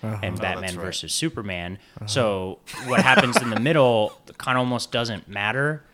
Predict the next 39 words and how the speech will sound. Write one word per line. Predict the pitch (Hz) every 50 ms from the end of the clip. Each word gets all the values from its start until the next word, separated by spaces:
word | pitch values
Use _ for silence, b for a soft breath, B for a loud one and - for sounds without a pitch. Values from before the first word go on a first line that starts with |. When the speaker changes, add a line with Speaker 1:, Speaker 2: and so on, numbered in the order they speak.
| b b -
Speaker 2:
because | 123 110 - 113 101 90 101
you | 104 98
know | 98 101 104 107 110 110 107
where | 98 101 101 104
things | - - 107 104 95 95
are | 95
going | 90 101 104 101 92
to | 90 82
be | 80 101 101 107 110 120 117 104
and | 92 90 92
you'll, | 92 90 87 92 65 73
how | 98 101 95
things | - - 98 90 85 80 82
were. | 80 80 87 90 98 127 147 156 156 - b b b b b b b
And | b 107 107
that | 104 98 95 - -
inevitably | 104 101 107 104 104 107 92 107 101 95
is | 92 90 87
what | 90 85 -
happens | 135 - 104 98 - 131 127 120
in | 131 131
this | 135 139 -
movie, | 160 147 151 139 160 156 156
because | - 135 - 107 98 95
at | 87 -
the | 92
very | 82 98 95 92 90 87 90
end, | 92 98 107 131 139 139 - b b b b b b
it | 98 87 -
kinda | - 107 101 98
goes | 90 101 98 95 90
like, | 95 92 87 - - _ _ _ _ _ -
"None | 90 87 85 92 113 143 165 180
of | 180 160 147 139
this | 180 185 - - - 135
mattered | 135 156 165 175 165 143 143 139 127 123
in | 123 117 113
this | 113 110 104 - -
movie, | 107 110 113 107 95 101 104 95 92 90 90